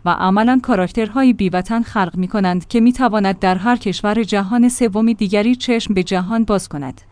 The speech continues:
این اتفاق حتی در پرداخت به قومیت‌ها هم دیده می‌شود و قومیتی جدید در برخی از آثار به عنوان موجودی بیگانه به تصویر کشیده می‌شود، اتفاقی که در ماریای مهدی اصغری از قندی می‌افتد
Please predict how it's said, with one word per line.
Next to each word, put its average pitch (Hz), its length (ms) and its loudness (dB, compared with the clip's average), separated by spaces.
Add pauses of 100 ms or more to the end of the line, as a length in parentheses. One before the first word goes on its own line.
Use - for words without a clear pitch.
(100)
این 302 200 2
اتفاق 247 520 2
حتی 302 260 0
در 254 140 2
پرداخت 226 520 -2
به 226 100 0
قومیت‌ها 214 560 0
هم 240 220 0
دیده 175 220 -4
می‌شود 160 480 -6
و 190 40 -2
قومیتی 208 720 0
جدید 214 420 -4
در 233 160 2
برخی 240 360 0
از 262 120 -2
آثار 208 340 -2
به 190 120 -4
عنوان 214 440 2
موجودی 233 480 2
بیگانه 196 420 -2
به 208 140 0
تصویر 208 460 -4
کشیده 170 400 -6
می‌شود، 160 520 -6
اتفاقی 254 520 -2
که 247 140 -2
در 233 260 0
ماریای 180 500 -2
مهدی 214 420 0
اصغری 202 560 -2
از 180 160 -4
قندی 175 300 -2
می‌افتد 147 460 -8